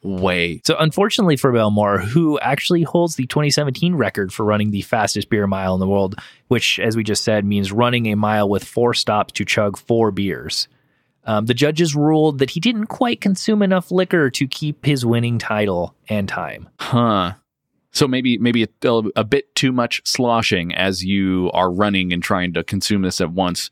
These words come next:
Speaker 1: The, the,
Speaker 2: You have to
Speaker 1: mm.
Speaker 2: stop and drink it and then get going again, from what I understand.
Speaker 1: So it, uh, maybe a little too much, uh, uh,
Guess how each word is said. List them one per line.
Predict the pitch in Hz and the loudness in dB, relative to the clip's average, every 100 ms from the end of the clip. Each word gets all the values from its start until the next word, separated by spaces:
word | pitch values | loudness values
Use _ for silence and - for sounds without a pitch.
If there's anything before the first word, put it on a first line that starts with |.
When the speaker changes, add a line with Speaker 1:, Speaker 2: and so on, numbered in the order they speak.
| - - - | -16 -14 -2
Speaker 1:
The, | 135 110 | -2 -2
the, | - - _ | -12 -14 _
Speaker 2:
You | 127 135 139 143 147 | -2 0 2 4 2
have | 135 | 2
to | |
Speaker 1:
mm. | 147 | 0
Speaker 2:
stop | - 135 131 | 0 0 0
and | 117 104 | -2 -2
drink | 101 98 | -2 -2
it | 90 | -4
and | 90 | -2
then | 92 | -4
get | 87 71 | -4 -4
going | 87 78 73 | -6 -8 -10
again, | 76 65 | -10 -12
from | - 87 | -14 -12
what | 82 | -10
I | 71 | -10
understand. | 69 57 - 58 - | -14 -10 -10 -10 -10
Speaker 1:
So | - 98 | -2 0
it, | 90 82 | 0 0
uh, | 82 | -2
maybe | 82 95 98 | 0 0 0
a | 92 | 0
little | 95 92 | 0 0
too | - 110 | 0 -2
much, | 92 90 - | 0 0 0
uh, | 92 87 85 85 82 - | 0 0 0 -2 -2 -4
uh, | - | -6